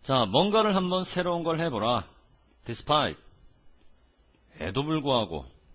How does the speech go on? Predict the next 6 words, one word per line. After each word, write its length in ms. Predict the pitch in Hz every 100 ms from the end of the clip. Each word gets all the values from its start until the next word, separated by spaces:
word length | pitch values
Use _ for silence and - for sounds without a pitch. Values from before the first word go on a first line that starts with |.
| _ _ - - _ _ _ _ _ _ _ _ _ _ _ - - _ - _
뭐뭐에도 640 | 82 82 90 113 80 85 90
불구하고. 500 | 87 80 69 65 - - - _ - - _ _ _ - _ _ _ - _ _ _ _ _ _ _ _ _ _ _ _ _ _ - _ _ _ _ _ _ _ _ _ _ _ _ - - -
어, 240 | 80 104
이거 220 | 104 117
문법적으로 540 | 110 101 160 156 156 120
잘못됐구나. 1160 | 87 101 127 143 - 104 92 101 127 107 69